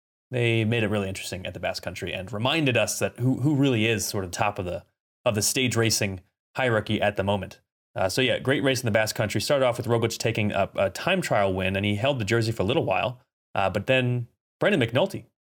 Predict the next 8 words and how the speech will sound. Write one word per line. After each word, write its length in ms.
American 500
Brandon 260
McNulty, 420
took 240
over 240
the 80
race 300
lead. 360